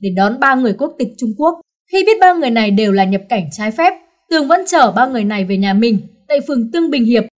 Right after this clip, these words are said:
thành phố Thủ Dầu Một, tỉnh Bình Dương để trú ngụ, sắp xếp chỗ ăn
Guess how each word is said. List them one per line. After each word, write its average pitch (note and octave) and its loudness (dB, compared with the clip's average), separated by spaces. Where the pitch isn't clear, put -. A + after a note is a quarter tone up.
thành B3+ -2
phố A3+ -2
Thủ C4 -4
Dầu A3 -2
Một, G#3 0
tỉnh A3+ 0
Bình G#3 0
Dương C#4+ 0
để G3 -2
trú A3 -2
ngụ, D#4+ -4
sắp D#4+ -6
xếp F4 2
chỗ D#4+ -10
ăn D4+ 0